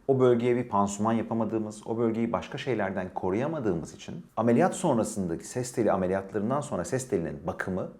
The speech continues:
vücudumuzdaki diğer ameliyatlardan biraz daha farklılık arz ediyor. Tabii bunun üzerine bir de sürekli olarak oradan havanın geçmesi, konuşma sırasında ses tellerinin birbirine değmesi,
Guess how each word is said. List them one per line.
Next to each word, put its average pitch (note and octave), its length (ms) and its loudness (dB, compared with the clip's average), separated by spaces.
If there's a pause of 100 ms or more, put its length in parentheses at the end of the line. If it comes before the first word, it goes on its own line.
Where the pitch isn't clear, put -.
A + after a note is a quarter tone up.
(140)
vücudumuzdaki C3 600 0
diğer C#3+ 260 4
ameliyatlardan F2+ 760 -2
biraz A#2+ 260 -2
daha F#2+ 140 -6
farklılık - 500 -4 (180)
arz B1+ 160 -14
ediyor. - 260 -20 (200)
Tabii D3 200 2
bunun C3+ 180 4
üzerine C3+ 400 6
bir A#2 140 4
de G2 220 2 (300)
sürekli B2+ 460 4
olarak A#2 360 6
oradan G#2 320 6
havanın G2+ 460 2
geçmesi, G2+ 800 0 (300)
konuşma A2 380 -2
sırasında G#2+ 340 0
ses G2+ 260 0
tellerinin G2 480 6
birbirine F#2+ 460 2
değmesi, F#2+ 640 0